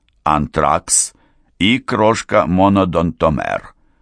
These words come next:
Мы подробно расскажем о них в одной из следующих глав.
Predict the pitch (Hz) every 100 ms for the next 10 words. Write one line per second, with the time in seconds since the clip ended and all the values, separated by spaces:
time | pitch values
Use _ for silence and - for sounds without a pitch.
0 | _ _ _ - 82 95 123 147 - -
1 | - 107 110 113 110 110 - 92 90 98
2 | 87 92 90 - 80 64 85 87 90 -
3 | - - 71 67 67 67 - 64 62 60
4 | 62 53 -